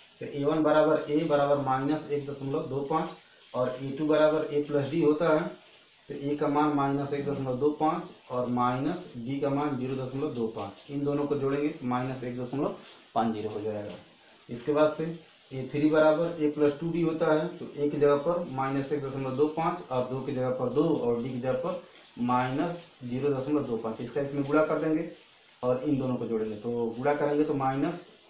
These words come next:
दशमलव पाँच ज़ीरो हो जाएगा। इन दोनों को जोड़, दोनों माइनस में तो जुड़ जाएगा। तो ज़ीरो में दशमलव वाले, दशमलव वाला जोड़ है, थोड़ा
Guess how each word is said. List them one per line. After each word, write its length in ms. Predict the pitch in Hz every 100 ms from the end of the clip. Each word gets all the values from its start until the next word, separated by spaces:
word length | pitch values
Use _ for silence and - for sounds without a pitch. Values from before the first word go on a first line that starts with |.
| -
दशमलव 360 | 127 131 135 123
पाँच 200 | 151 156
ज़ीरो 140 | 156
हो 80 | 156
जाएगा। 300 | 156 151 156
इन 180 | 139 131
दोनों 180 | 139 135
को 60 |
जोड़, 140 | 135 131
दोनों 200 | 139 147
माइनस 280 | 143 151 143
में 120 | 151
तो 60 | 143
जुड़ 160 | 151
जाएगा। 300 | 151 156 151 165 - - - - - - - - - -
तो 560 | 139 135 131 117 110 - - - - - - - - - - - - - 135
ज़ीरो 400 | 123 135 143 165
में 360 | 165 165 147 147
दशमलव 420 | 139 143 156 160
वाले, 200 | 160 165 147 -
दशमलव 320 | 147 147 151 156
वाला 200 | 156 151
जोड़ 180 | 156 151
है, 100 |
थोड़ा 100 | 151